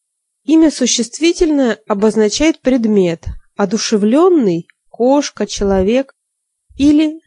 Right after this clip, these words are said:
неодушевленный — машина, дом. Кроме того, существительные могут обозначать абстрактные понятия – то есть то,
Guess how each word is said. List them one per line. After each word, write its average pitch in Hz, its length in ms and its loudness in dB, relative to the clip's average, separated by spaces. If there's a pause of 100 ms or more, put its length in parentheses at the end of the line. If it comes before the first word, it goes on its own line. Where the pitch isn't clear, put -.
(140)
неодушевленный — 180 1200 -2 (340)
машина, 247 640 -4
дом. 240 460 -4 (1040)
Кроме 320 320 -2
того, 196 400 0 (260)
существительные 247 920 0
могут 277 400 -2
обозначать 214 640 0
абстрактные 214 800 -2
понятия – 180 640 -6 (400)
то 220 80 0
есть 208 240 0
то, 359 220 0